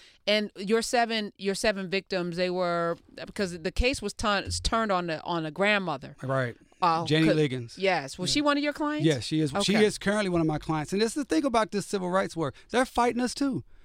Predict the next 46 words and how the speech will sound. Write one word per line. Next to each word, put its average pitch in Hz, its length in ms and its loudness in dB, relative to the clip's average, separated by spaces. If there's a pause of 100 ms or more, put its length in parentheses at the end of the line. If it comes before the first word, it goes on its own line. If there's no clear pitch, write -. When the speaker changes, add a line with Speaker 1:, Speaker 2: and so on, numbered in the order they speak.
Speaker 2:
We 254 100 2
five 226 380 4
Speaker 1:
Fighting 254 220 6
Speaker 2:
years - 40 0
Speaker 1:
for 269 60 4
Speaker 2:
in. - 80 4
Speaker 1:
what? 294 180 4 (460)
What 330 120 0
are - 20 2
Speaker 2:
They 415 80 4
Speaker 1:
they 403 60 2
fighting? 440 360 0
He 269 140 0
got 571 180 -10
convicted. 294 480 0
Speaker 2:
Yeah, 220 140 2
but 196 120 -4 (220)
the 185 100 0
city, 302 360 4
they 185 100 6
don't 247 140 4
wanna, 247 240 2
they 202 100 4
don't 269 140 4
wanna 240 160 2
ha-, 214 200 2
be 214 140 2
held 233 220 4
accountable. 240 380 2
They 226 100 4
saying, 226 180 -2
"Look 226 160 2
at 220 80 2
what 220 180 2
our 220 140 2
fault 226 300 0
that 185 80 0
we 185 100 -2
had 190 200 2
this 165 180 -2
rapist 190 500 0
cop 202 300 0 (280)
that 185 140 2
was 147 160 0
raping 190 420 2
women, 170 360 2